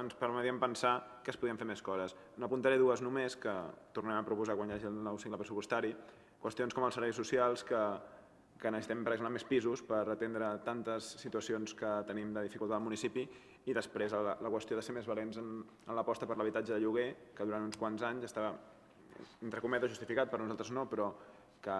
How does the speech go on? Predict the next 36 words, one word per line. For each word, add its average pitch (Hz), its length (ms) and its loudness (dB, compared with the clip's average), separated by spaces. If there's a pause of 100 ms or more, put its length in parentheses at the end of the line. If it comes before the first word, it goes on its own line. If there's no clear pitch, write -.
no 107 100 -4
teníem, 113 320 -2 (480)
bueno, - 220 -12
que, - 120 -6 (120)
que 101 80 -4
no, 107 80 -2
no, 117 120 2 (360)
no, 120 120 0 (120)
no 117 80 -2
surt 135 160 0
a - 20 0
compte 123 220 0
fer 117 160 0
pisos 117 180 2
de 120 60 2
lloguer. 123 300 4 (340)
Pensem 110 320 -2
que 113 80 2
la 113 80 6
bona 113 160 4
salut 110 240 0
de 107 80 2
l'Ajuntament 107 400 -2
permetria 104 480 0
fer, 95 300 -2 (340)
fer 120 140 -2
una 113 100 2
aposta 104 240 0
més 98 160 -6
valenta 98 400 -4
en 95 80 -6
aquest 92 160 -6
sentit. 87 300 -8 (760)
Em, 123 240 6
resumint, 127 400 4 (480)
em, 110 140 -2